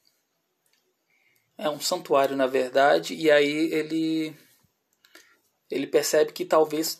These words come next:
tenha gente lá, né? Porque tem a luz acesa. E ele sente também cheiro de sangue. Então,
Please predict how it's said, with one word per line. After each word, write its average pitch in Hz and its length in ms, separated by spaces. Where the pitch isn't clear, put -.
tenha 175 260
gente 165 380
lá, 147 180
né? 143 80
Porque - 380
tem 135 220
a 135 40
luz 147 300
acesa. 165 680
E - 80
ele 139 160
sente - 440
também 143 520
cheiro 147 360
de 170 100
sangue. 131 380
Então, 151 340